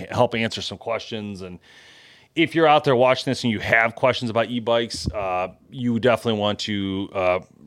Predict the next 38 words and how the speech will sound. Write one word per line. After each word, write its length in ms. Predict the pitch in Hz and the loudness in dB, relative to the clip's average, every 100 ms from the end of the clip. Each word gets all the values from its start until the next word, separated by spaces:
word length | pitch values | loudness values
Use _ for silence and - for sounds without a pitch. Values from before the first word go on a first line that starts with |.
| 82 - | -18 -6
communicate 500 | 127 127 117 117 104 | 0 2 0 -2 -4
with 100 | 104 | -4
us 180 | 107 | -4
somewhere, 360 | - 107 101 98 | -2 -2 -2 -6
some 240 | - 104 | -6 -6
way, 120 | 98 95 | -6 -6
shape, 260 | - 92 | -8 -10
or 40 | 90 | -10
form 240 | 98 92 | -8 -8
your 100 | 87 | -8
questions, 480 | - 92 - 95 87 | -4 -4 -4 -8 -8
'cause 180 | 101 85 | -8 -8
we 140 | 92 | -8
will 220 | 87 98 87 | 0 2 2
have 140 | 90 | -2
the 80 | 87 | -4
guest 300 | 90 85 - | -6 -6 -8
on 140 | 85 82 | -10 -10
to 60 | |
ask 240 | 85 82 - | -10 -12 -14
these 160 | 80 | -16
questions 380 | - 87 - 85 | -10 -10 -10 -14
coming 240 | - 87 | -14 -10
up. 100 | 82 | -10
But 200 | 95 87 - - - - | -8 -10 -12 -20 -10 2
mainly 340 | 127 143 127 | 4 4 2
Swagtron, 580 | - 120 110 98 107 104 | 2 2 2 0 -4 -4
a 60 | 98 | -4
company 300 | 110 101 98 | -4 0 0
I've 100 | 95 | -2
been 120 | 92 | -6
dealing 200 | 98 95 | -8 -8
with 140 | 90 | -10
for 80 | 104 | -10
a 60 | 87 | -12
few 180 | 95 | -14
years. 500 | 90 113 113 110 104 - - - _ _ _ | -6 -4 -2 -2 -6 -10 -20 -20 _ _ _
Uh, 460 | 101 95 95 92 | 0 2 4 2